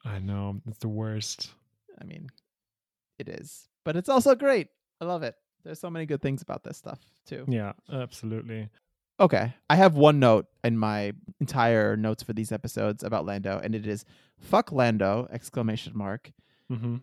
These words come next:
Speaker 2: That's it.
Speaker 1: Yeah, I had, I ha-, I have a very similar thing where my, uh, where my reaction was, "Oh no, it's Lando." And then, and below that is basically,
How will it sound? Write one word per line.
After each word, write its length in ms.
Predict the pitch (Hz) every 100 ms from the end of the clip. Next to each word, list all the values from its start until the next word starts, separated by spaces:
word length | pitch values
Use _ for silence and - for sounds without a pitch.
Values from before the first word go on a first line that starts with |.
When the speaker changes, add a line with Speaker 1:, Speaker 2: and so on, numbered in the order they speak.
| _ _ _ _ -
Speaker 2:
That's 180 | 113 -
it. 120 | - _ _ _ _ -
Speaker 1:
Yeah, 240 | 135 131 120
I 140 | 143
had, 300 | 185 190 147 - - _
I 120 | 147 190
ha-, 320 | 202 170 190
I 20 |
have 140 | 185
a 80 | 165
very 260 | 135 196 196
similar 380 | 196 185 131 123
thing 340 | 131 120 113 - - -
where 200 | 135 131
my, 560 | 135 147 151 151 151 - _ _ _ _ _ _
uh, 680 | 135 127 127 123 123 123 123
where 260 | 143 127 127
my 160 | 127 160
reaction 300 | 147 127 123
was, 120 | 120 151
"Oh 140 | 143
no, 260 | 156 151 131
it's 160 | -
Lando." 460 | 123 123 131 113 113
And 240 | 110 131
then, 380 | 120 123 123 120 - _ _ _
and 120 | 147
below 220 | 139 139 127
that 160 | 123
is 120 | 117 110
basically, 520 | 120 - 120 113